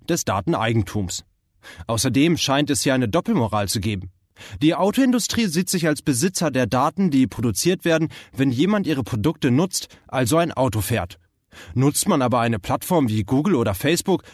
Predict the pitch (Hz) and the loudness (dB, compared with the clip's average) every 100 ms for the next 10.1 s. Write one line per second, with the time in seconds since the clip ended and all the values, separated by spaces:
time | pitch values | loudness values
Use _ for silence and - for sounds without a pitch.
0 | - 139 131 135 156 156 151 190 170 160 | -6 0 2 4 4 4 4 4 2 0
1 | 165 170 175 175 180 185 214 254 - 135 | 2 0 0 -2 -2 -2 -2 -2 -2 0
2 | 143 139 - _ _ - 160 151 135 - | 2 0 -4 _ _ -4 0 2 0 0
3 | 117 101 196 202 107 101 87 92 _ _ | -2 0 0 0 -2 -6 -8 -14 _ _
4 | - 156 - 233 233 - 247 135 175 - | -4 -2 0 0 0 0 0 2 0 0
5 | 113 110 120 - 123 117 139 147 - - | 0 2 0 0 0 2 2 0 -6 -16
6 | - 110 113 147 139 - _ - 113 117 | -6 -2 0 0 0 -4 _ -6 -4 0
7 | 110 139 185 123 90 - - - 165 143 | 0 2 0 -2 -4 -6 -20 -4 -2 0
8 | 190 233 139 143 170 123 123 151 151 131 | 2 0 2 0 0 -2 -2 0 0 0
9 | 110 131 143 147 120 190 196 - 156 151 | 0 2 2 2 0 -2 -2 -2 0 2
10 | 151 | 2